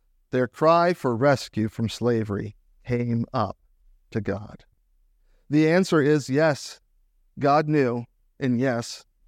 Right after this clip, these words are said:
God cared. We often talk about how trials produce character and character produces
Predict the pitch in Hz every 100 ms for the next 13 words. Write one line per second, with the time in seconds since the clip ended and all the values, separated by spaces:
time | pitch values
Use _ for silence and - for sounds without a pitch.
0 | - 123 107 107 - 107 98 - _ _
1 | _ _ _ _ _ _ _ _ _ -
2 | 160 175 190 175 160 175 180 160 139 143
3 | 139 - 165 156 - 143 131 139 - 147
4 | 147 139 151 147 131 143 143 139 147 117
5 | 135 131 123